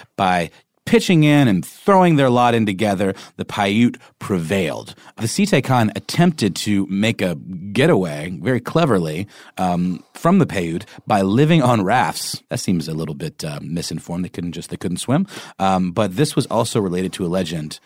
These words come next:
that had, they had crossed the ocean to the Americas on these rafts as well before ending up in the desert area of western Nevada.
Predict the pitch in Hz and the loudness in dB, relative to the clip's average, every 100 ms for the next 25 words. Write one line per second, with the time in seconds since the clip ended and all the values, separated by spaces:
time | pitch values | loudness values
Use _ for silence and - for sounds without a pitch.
0 | _ - 92 - 95 90 85 82 92 85 | _ -10 -8 -6 -4 -2 -4 -4 -6 -6
1 | - 113 127 156 - - 135 160 95 85 | -4 0 0 0 -4 -2 0 0 -2 -4
2 | 85 85 131 233 - - 73 - - - | -4 -2 0 0 -2 -6 -10 -12 -14 -18
3 | - - 104 110 95 90 95 80 78 80 | -18 -4 0 0 0 -2 -4 -6 -6 -6
4 | 80 - - 80 98 127 95 87 - - | -6 -8 -12 -6 0 2 2 0 -6 -16
5 | - - 139 151 151 117 117 113 98 92 | -12 -2 4 4 4 2 2 4 2 0
6 | - 90 80 87 104 101 101 - 90 87 | -2 -6 -4 -2 -2 0 -2 -4 -4 -4
7 | 85 82 - 90 80 82 82 - 92 85 | -4 -6 -4 -6 -6 -8 -8 -8 -6 -6
8 | 85 82 82 73 73 - - | -6 -8 -8 -8 -10 -8 -10